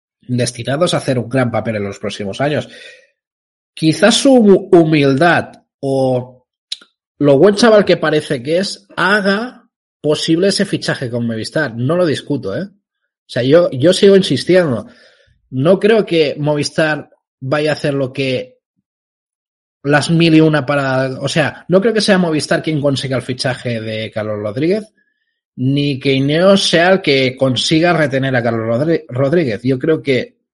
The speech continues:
todo parte de que Carlos Rodríguez decida qué quiere hacer. Yo creo que esa es la clave, ¿eh? O sea, al final, ni unos ni otros creo que tienen el poder concreto.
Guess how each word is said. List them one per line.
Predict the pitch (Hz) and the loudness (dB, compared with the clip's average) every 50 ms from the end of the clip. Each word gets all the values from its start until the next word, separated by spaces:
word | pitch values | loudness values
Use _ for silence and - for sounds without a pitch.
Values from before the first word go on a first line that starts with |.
| _ _ _ _ - | _ _ _ _ 2
todo | - 185 190 190 190 170 170 | 4 6 6 6 6 4 4
parte | - 185 202 208 202 202 220 220 208 | 4 2 2 2 0 -2 -4 -6 -4
de | 185 143 131 123 | -4 -4 -6 -6
que | - 127 127 | -6 -12 -10
Carlos | - 151 156 170 180 160 | -6 -4 -2 -2 -2 -2
Rodríguez | 156 156 147 175 185 190 202 185 143 | -2 -4 -2 -2 0 0 0 0 0
decida | 127 123 120 - - 165 175 160 | -2 -2 -2 0 0 0 0 -2
qué | - 123 107 | -4 -8 -10
quiere | 117 120 113 104 | -6 -6 -4 -4
hacer. | 92 - - 113 98 - _ _ _ _ _ _ _ _ _ _ | -4 -6 -6 -8 -10 -10 _ _ _ _ _ _ _ _ _ _
Yo | 117 120 117 | -6 -6 -4
creo | 123 147 139 | -4 -4 -4
que | - 143 | -4 -4
esa | - 135 | -4 -4
es | 120 - | -6 -8
la | 110 107 - | -8 -12 -6
clave, | - - 123 85 67 - - | -4 -2 -2 -2 -4 -8 -12
¿eh? | - - _ | -16 -16 _
O | _ _ _ _ _ _ _ _ - | _ _ _ _ _ _ _ _ -8
sea, | - 117 110 | -6 -4 -4
al | 110 98 | -4 -4
final, | - 120 120 - 147 175 202 226 226 - - - - - - - - _ - | -4 -6 -2 2 2 2 2 2 -2 -8 -14 -20 -20 -20 -20 -20 -16 _ 0
ni | 147 147 143 147 175 | 2 4 4 6 6
unos | 196 226 247 262 240 | 6 6 8 6 8
ni | 214 196 190 | 8 6 6
otros | 202 220 233 233 247 254 247 240 - - - _ _ _ _ _ _ _ _ _ - | 6 4 2 2 2 2 2 0 -4 -8 -10 _ _ _ _ _ _ _ _ _ -4
creo | - 165 196 208 | 0 2 2 4
que | 185 185 | 2 2
tienen | 175 185 185 185 180 | 0 -2 -2 -2 -2
el | 170 160 139 | -2 -4 -2
poder | - 143 135 139 165 185 185 180 - - - | 0 0 0 2 2 0 -2 -4 -8 -12 -6
concreto. | - 139 131 127 - 131 131 127 107 110 101 95 107 _ | -4 -4 -4 -2 -4 -2 -4 -4 -4 -6 -12 -14 -16 _